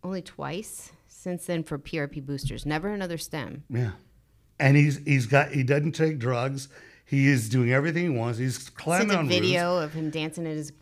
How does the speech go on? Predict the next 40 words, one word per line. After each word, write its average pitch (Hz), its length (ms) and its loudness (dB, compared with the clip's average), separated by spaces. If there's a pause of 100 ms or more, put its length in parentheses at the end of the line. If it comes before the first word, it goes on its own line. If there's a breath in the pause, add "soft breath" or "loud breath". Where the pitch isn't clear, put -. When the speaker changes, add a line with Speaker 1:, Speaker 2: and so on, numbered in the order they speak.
(120)
Speaker 1:
daughter's 151 300 -6
wedding. 131 240 -8
Speaker 2:
That 170 140 8
was 156 140 2
what 151 140 6
he, 143 40 6 (160)
that's 160 220 6
what 175 40 2
he 165 60 4
said 165 180 4
to 135 40 2
me. 135 60 4
He 117 60 2
goes, 120 220 0
"I 151 220 4
want, 147 400 0
Doc, 127 320 2 (240 soft breath)
I 131 140 2
didn't 160 180 2
think 156 200 -2
you 147 60 -10
could 104 160 -6
bring 127 200 0
me 135 80 0
this 117 240 -4
far. 87 340 -10 (400 soft breath)
I 117 100 0
want 135 280 4
to," - 100 -10
I 143 40 -2
go, 123 140 -2 (220)
"This 165 200 -14
is 139 280 -12
a 127 60 -6
lot 143 140 -6
of 135 80 0
money, 131 220 2
George." 101 340 -2
He's 113 160 -4
like, 117 200 -6